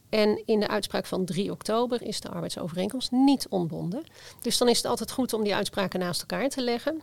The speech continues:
Te kijken wat zijn de verschillen. En ik vind de uitspraak van drie oktober ook interessant, omdat daar wordt stilgestaan bij de rol van de bedrijfsarts.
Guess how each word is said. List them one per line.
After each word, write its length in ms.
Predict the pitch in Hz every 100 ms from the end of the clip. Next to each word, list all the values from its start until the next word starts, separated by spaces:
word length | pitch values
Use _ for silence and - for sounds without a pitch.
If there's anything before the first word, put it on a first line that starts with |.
| -
Te 80 | -
kijken 280 | 208 190 190
wat 120 | 190
zijn 160 | - 185
de 80 |
verschillen. 480 | 175 196 - 220 285 359 - - - - _
En 400 | - - 240 254 -
ik 160 | 247
vind 180 | - 277
de 80 | 254
uitspraak 420 | 220 262 - 226
van 180 | - 226
drie 200 | 220 247
oktober 520 | 226 - 226 208 196 - -
ook 200 | 294 330
interessant, 560 | 302 269 - 247 254
omdat 320 | - 233 214
daar 180 | - 208
wordt 200 | 202 208
stilgestaan 580 | - 254 233 - - 208
bij 120 | 202
de 80 | 202
rol 240 | 196 226
van 120 | 214 190
de 60 |
bedrijfsarts. 800 | 165 170 202 269 262 262 285 -